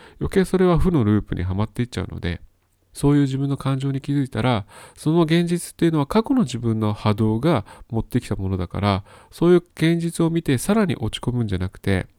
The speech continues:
さらに自分を責めるんじゃなくて、そっからじゃあすぐに一分後とか五分後にどうしたら自分はほっとできるかなとか、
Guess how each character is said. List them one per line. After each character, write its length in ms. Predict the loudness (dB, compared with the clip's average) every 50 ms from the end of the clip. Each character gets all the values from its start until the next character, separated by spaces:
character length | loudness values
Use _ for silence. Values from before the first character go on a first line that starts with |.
| _ _ -20
さ 160 | -10 -4 -2
ら 120 | 0 0 0
に 60 | 0
自 180 | -2 -4 -4 -4
分 120 | -4 -4
を 60 | -6
責 140 | -4 -4 -4
め 100 | -4 -2
る 100 | -4 -4
ん 40 | -6
じ 60 | -6
ゃ 20 |
な 100 | -8 -10
く 80 | -10 -8
て、 220 | -6 -6 -6 -6 -8 -14 -20 -20 -16
そ 140 | -8 -6 -6
っ 40 | -6
か 160 | -2 0 0
ら 80 | 0 2
じ 100 | 4 2
ゃ 160 | 2 2 0
あ 160 | _ -20 _ _ _
す 200 | -6 -4 -2 0
ぐ 160 | 0 0 0
に 280 | 2 0 0 0 -2 _ _ _ -20 -10
一 120 | -8 -8 -8
分 280 | _ -2 -2 0 0
後 100 | 0 -2
と 100 | -2 -2
か 100 | -6 -6 -6
五 100 | -2 0
分 160 | 0 0 0 -2
後 100 | -4 -2
に 200 | -2 -2 -4 -6 -12 -20 -16 -6
ど 120 | -2 -2
う 40 | 0
し 60 | 0
た 60 | 2
ら 80 | 0 0
自 120 | 0 -2
分 140 | -4 -2 0
は 80 | 0 0
ほ 160 | 0 -2 -2
っ 20 |
と 160 | -4 -2 -4
で 140 | -2 -2 -2
き 80 | 0 -2
る 80 | -2
か 140 | -2 -4 -6
な 100 | -8 -8
と 100 | -10 -12
か、 200 | -16 -18 -18 -20